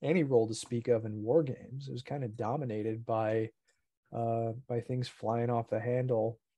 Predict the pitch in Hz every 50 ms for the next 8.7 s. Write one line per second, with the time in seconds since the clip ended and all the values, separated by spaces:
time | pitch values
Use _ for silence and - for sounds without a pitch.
0 | _ _ _ _ _ _ - - 123 120 120 117 - - 123 120 120 120 117 117
1 | 117 117 117 117 117 117 113 110 - _ _ _ _ _ _ _ _ _ _ _
2 | _ _ 117 110 110 113 113 - - 127 117 117 123 120 117 113 120 123 135 131
3 | 120 113 110 117 123 120 120 117 110 - - 113 113 113 110 110 110 110 110 123
4 | - - - 110 107 107 - 113 107 110 - - - 110 120 127 120 107 87 -
5 | 92 101 110 - - _ - 120 113 110 101 - - _ _ _ _ _ _ _
6 | _ _ _ _ _ - 123 117 117 117 117 117 117 110 - _ _ _ _ _
7 | _ _ - - 170 165 170 165 160 180 214 214 208 160 156 151 170 180 156 -
8 | - 147 131 - - - 175 180 147 123 113 117 127 143